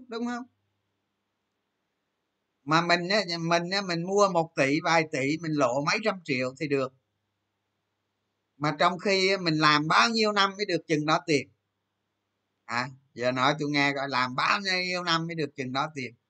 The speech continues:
Bây giờ tôi bảo đi thực hành á, thì không làm. Mà, mà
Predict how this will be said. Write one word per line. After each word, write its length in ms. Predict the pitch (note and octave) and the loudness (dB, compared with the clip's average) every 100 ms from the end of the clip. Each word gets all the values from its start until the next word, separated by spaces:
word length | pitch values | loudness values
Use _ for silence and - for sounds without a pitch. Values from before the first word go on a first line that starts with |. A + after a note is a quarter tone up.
| _ _ _ _ _ _ - | _ _ _ _ _ _ -8
Bây 80 | E3+ | 0
giờ 160 | E3 F3 | 0 0
tôi 80 | |
bảo 260 | F3 G#2 B2+ | 0 0 0
đi 120 | E3 E3+ | -2 -6
thực 80 | E3 | -6
hành 240 | E3+ E3+ F3 | 0 0 0
á, 80 | F#3+ F#3+ | -6 -8
thì 100 | E3+ | -6
không 240 | F#3+ G3 | -2 0
làm. 200 | F3+ D#3 E3+ _ _ _ _ _ _ _ _ _ _ _ _ _ _ _ | 2 0 -2 _ _ _ _ _ _ _ _ _ _ _ _ _ _ _
Mà, 100 | F3 | -12
mà 140 | F#3 | -10